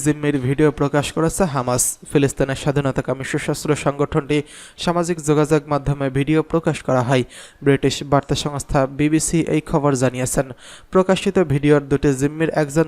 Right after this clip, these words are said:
মার্কিন আর একজন ইসরায়েলি নাগরিক হিসেবে শনাক্ত করা হয়েছে। ধারণা করা হচ্ছে, গত সাতই অক্টোবর ইসরায়েলে হামাসের হামলার সময় বন্দী হন তারা। ভিডিওটিতে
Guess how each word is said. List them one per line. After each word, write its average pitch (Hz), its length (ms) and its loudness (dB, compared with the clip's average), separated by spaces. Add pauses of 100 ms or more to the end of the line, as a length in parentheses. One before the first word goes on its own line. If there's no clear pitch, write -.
মার্কিন 147 380 -2
আর 143 140 -2
একজন 135 200 0 (160)
ইসরায়েলি 147 420 0
নাগরিক 143 360 -2
হিসেবে 156 280 0 (100)
শনাক্ত 160 280 -2 (120)
করা 131 200 4
হয়েছে। 139 320 2 (440)
ধারণা 170 420 0
করা 220 180 4
হচ্ছে, 160 200 -2 (100)
গত 170 120 2 (100)
সাতই 160 300 2
অক্টোবর 156 300 2 (120)
ইসরায়েলে 156 420 2
হামাসের 156 420 -4
হামলার 165 340 -2
সময় 139 320 0
বন্দী 160 280 0
হন 139 200 -2
তারা। 135 180 2 (460)
ভিডিওটিতে 143 460 4